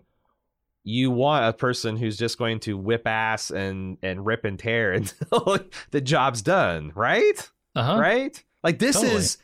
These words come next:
Speaker 1: in no way a cool way to operate in any kind of civilized society. We have the rule of law, et cetera,
Speaker 2: No.
Speaker 1: et cetera.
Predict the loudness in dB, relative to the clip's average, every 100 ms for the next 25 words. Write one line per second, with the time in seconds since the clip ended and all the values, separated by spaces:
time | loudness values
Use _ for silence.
0 | _ 2 4 4 4 4 4 4 4 4
1 | 4 2 2 2 4 4 4 4 2 2
2 | 2 2 0 -2 0 0 0 -2 -2 -4
3 | -2 2 2 0 -4 -2 2 2 0 -2
4 | -2 -2 -2 -2 0 0 0 0 2 0
5 | 0 0 0 0 -2 0 -2 -6